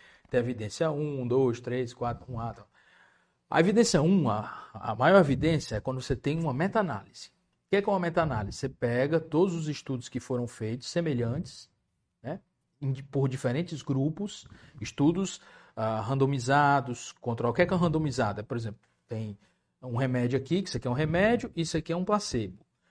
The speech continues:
Aí eu vou pegar um grupo de cem pessoas que tem uma determinada doença, vou randomizar, ou seja, randomicamente eu vou escolher cinquenta pessoas e vou dar o placebo, e outras cinquenta pessoas que eu vou escolher randomicamente por sorteio, vou dar o remédio.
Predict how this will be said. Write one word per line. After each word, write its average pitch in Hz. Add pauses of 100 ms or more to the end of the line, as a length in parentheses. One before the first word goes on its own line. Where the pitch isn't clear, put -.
(100)
Aí 120
eu 143
vou 147
pegar 135
um 139
grupo 131
de 123
cem 208
pessoas 202
que 135
tem 117
uma 117
determinada 117
doença, 170 (400)
vou 147
randomizar, 175
ou 190
seja, 110
randomicamente 156
eu 185
vou 170
escolher 139
cinquenta 147
pessoas 123
e 120
vou 123
dar 117
o 123
placebo, 214 (360)
e 147
outras 165
cinquenta 165
pessoas 180
que -
eu 147
vou 151
escolher 147
randomicamente 156
por 147
sorteio, 180 (200)
vou 151
dar 135
o 160
remédio. 165